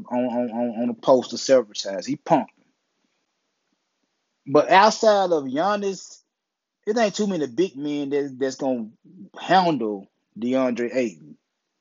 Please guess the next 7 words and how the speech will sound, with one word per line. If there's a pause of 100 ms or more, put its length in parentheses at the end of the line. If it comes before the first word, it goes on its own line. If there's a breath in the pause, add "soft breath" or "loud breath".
(3000 soft breath)
And
you're
too
cheap
to
pay
him